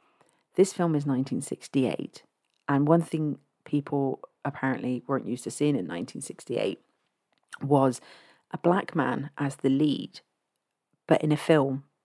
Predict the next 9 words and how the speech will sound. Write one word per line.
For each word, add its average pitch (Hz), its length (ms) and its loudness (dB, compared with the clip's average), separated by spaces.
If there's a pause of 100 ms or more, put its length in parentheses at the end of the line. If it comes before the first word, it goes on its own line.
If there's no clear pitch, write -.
(260)
that 151 240 2
wasn't 135 360 -2
about - 360 -4
race, 165 280 0
because - 360 -4
when 151 160 2
you 147 100 0
watch 180 320 2
this, - 160 -6